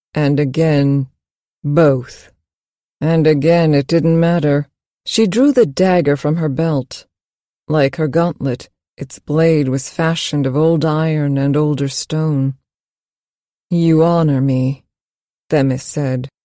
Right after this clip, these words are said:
"You deserve no less," said the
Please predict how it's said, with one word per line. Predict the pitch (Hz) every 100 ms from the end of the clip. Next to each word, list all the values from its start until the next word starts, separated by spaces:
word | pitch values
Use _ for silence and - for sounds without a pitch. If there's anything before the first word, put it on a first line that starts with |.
| _ _ _ _ _ _ _ _ _ _ _ _
"You | 139 139
deserve | 147 151 143 165 156 143
no | 170 190
less," | 175 170 175 139 - - _ _ _ _ _
said | - 185 165
the | 131